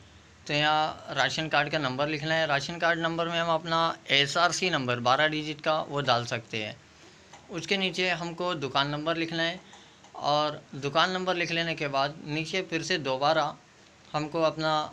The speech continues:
नाम लिख लेना है कंप्लीट, जो हमारे राशन कार्ड में है। जो ज़रूरी नहीं कि राशन कार्ड होल्डर ही कंप्लेंट करें। राशन कार्ड में जिन लोगों के नाम है, उसमें से कोई भी एक बंदा अप्लीकेनर बन सकता है। ज़रूरी नहीं जिसके नाम पे राशन कार्ड हो,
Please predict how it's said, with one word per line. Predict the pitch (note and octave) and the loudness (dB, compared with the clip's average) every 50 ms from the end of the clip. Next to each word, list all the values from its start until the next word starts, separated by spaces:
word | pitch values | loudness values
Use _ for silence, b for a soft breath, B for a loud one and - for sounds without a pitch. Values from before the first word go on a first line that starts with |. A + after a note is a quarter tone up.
| - C#3+ | -8 -4
नाम | C3+ C3 C3 C#3 D3+ | 0 0 0 0 0
लिख | D#3 D#3 D3+ | -2 -2 0
लेना | D#3+ D#3 D#3+ D#3+ | 2 2 2 2
है | D#3+ D#3+ | 2 0
कंप्लीट, | D#3+ D#3+ D3 D3+ D3 D#3 D#3+ D#3+ D#3+ D#3+ - | 0 -4 -6 -4 -2 0 -2 -2 -2 -6 -10
जो | C#3+ D3 C#3 | -4 -2 0
हमारे | C#3 C#3 C#3+ C#3+ C#3+ D3 C#3+ C#3+ | 0 0 0 -2 -2 0 -2 0
राशन | C3 A#2 B2 B2 - C#3+ | 0 -2 -2 -2 -4 -4
कार्ड | - D3 C#3+ D3 D3 | 0 0 0 0 0
में | D3+ D3+ | -2 -4
है। | D3+ D#3 D#3 C3 | -4 -4 -4 -4
जो | C#3 D3 D3+ E3 E3 D#3+ - B B B B B B B B B - | -2 -2 -2 -2 -2 -4 -8 B B B B B B B B B -8
ज़रूरी | B2+ B2 C#3+ D3+ D#3 E3+ F3+ F#3 F#3+ F#3+ | -2 4 4 6 6 6 4 2 4 4
नहीं | F#3 F#3 F#3+ G3 F#3+ | 6 6 4 4 4
कि | F#3+ F#3+ | 4 4
राशन | F3 D#3+ C#3 D3 D3 F3 F3 F3 | 4 6 4 4 2 0 -2 2
कार्ड | E3 E3+ E3 E3+ E3+ | 4 6 6 6 6
होल्डर | E3 C#3+ D3+ C#3+ D3 D3 D#3 D#3 D3+ | 4 2 2 2 2 4 4 2 2
ही | D3 E3+ F3 | 2 -2 0
कंप्लेंट | E3+ E3+ D3+ D3+ D3 D3+ D3+ D3+ D3+ C#3 | 0 0 0 0 2 2 2 2 2 2
करें। | C3 A#2+ A#2+ A2+ A2+ A2+ - B B B B B B B B - - B2+ | 0 2 0 0 -2 -6 -12 B B B B B B B B -12 -6 0
राशन | C3+ C#3 C#3+ D3+ D3 - F3+ F#3+ F#3+ | 4 4 4 4 2 -2 -4 -4 -2
कार्ड | F3 F3 D#3+ D#3+ D#3+ E3 | 0 2 4 4 4 2
में | E3 F3 F3 D3 | 0 -4 -4 -2
जिन | C#3 D3 D3+ | -2 -2 -2
लोगों | D#3 D#3+ E3 E3 E3+ E3 | 0 -2 -2 -2 -2 -4
के | E3 F3 D#3 | -4 -4 -2
नाम | C#3+ B2+ C3+ D3 D#3 | 0 0 0 0 0
है, | D#3+ E3+ E3+ E3+ | -2 -2 -2 -2
उसमें | F3 D#3+ D3+ C#3+ C#3+ D#3+ E3 D#3+ | -4 -4 -6 -6 -4 -4 -4 -2
से | E3+ E3 | -4 -4
कोई | E3+ - - D#3+ E3 F3+ F3+ F#3 | -6 -4 -2 0 0 0 0 0
भी | F3+ F#3 F#3 F#3+ | -2 -2 -4 -4
एक | G3 - D3+ D#3 D#3 D#3+ | -2 -2 -2 -2 -2 -2
बंदा | D#3+ D#3+ D#3+ D#3 D#3 D#3 D#3+ | -4 -4 -2 0 0 2 2
अप्लीकेनर | E3 - - C3+ - - D#3 D#3+ D3+ D#3+ D#3 D#3 D#3 D#3 D3 | 0 0 -2 -4 -2 -2 -4 -4 -2 -2 -2 0 0 0 0
बन | C3+ C3+ D3 D3+ | 0 -2 -2 -2
सकता | D3 D#3 D3 D3 - E3 D#3 | -4 -6 -6 -2 0 0 2
है। | D#3 E3 E3+ F3 D#3+ | 2 2 -2 -2 -2
ज़रूरी | B2+ A#2 C3 C3+ C#3+ D#3 E3 E3+ E3+ E3 | -2 0 0 0 0 0 -2 -2 -2 -2
नहीं | D#3 D#3 E3+ F3+ E3 | 0 -2 -2 -2 -2
जिसके | E3 D#3 D#3+ - F3+ D#3 | -4 -6 -4 -2 -2 0
नाम | C#3+ C3+ C3+ C#3 C#3 | 0 0 0 -2 -2
पे | C#3+ D#3+ | -2 -2
राशन | D#3 D3+ D3 C#3+ - D#3+ D3+ | 0 0 0 -2 -4 -8 -4
कार्ड | C#3 D3+ D3 D3 D3 | -2 0 0 0 0
हो, | D3 D3+ D3+ | -4 -6 -6